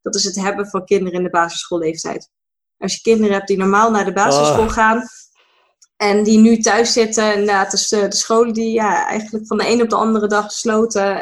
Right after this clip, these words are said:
Speaker 1: eh, het online onderwijs dat gegeven werd en dat je thuis, eh, inderdaad sommetjes moet gaan maken met je kinderen.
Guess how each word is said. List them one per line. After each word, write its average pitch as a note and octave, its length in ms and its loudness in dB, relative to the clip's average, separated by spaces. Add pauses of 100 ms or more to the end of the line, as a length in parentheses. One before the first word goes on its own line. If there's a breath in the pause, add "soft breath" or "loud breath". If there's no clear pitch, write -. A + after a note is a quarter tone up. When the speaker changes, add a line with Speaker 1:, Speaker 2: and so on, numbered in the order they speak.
Speaker 1:
eh, F#3+ 540 -6
het - 460 -8
online G#3 420 0
onderwijs A3+ 420 -2
dat A3 160 -6
gegeven G#3+ 500 0
werd F#3+ 360 -4
en F#3+ 340 -6
dat F#3+ 200 -6
je F#3+ 300 -2
thuis, G3+ 360 -4
eh, G3 120 -4
inderdaad F3+ 300 -4
sommetjes C4+ 360 -2
moet A#3 180 2
gaan A#3 140 0
maken G#3+ 280 -2
met A3 140 -2
je - 80 -12
kinderen. G#3 480 -2